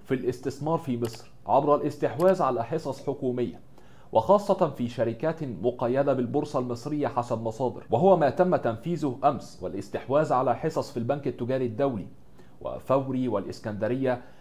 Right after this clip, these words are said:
لتداول الحاويات موبكو وأبو قير للأسمدة.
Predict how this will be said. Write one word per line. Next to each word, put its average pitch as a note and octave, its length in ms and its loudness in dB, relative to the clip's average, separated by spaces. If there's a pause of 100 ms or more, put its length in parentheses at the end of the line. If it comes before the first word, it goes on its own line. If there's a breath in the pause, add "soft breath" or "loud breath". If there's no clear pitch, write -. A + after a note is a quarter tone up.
(160 loud breath)
لتداول D3 560 4
الحاويات A#2 760 0 (260)
موبكو D3 560 0 (200)
وأبو A2+ 360 4
قير C3+ 320 -2
للأسمدة. B2 600 -4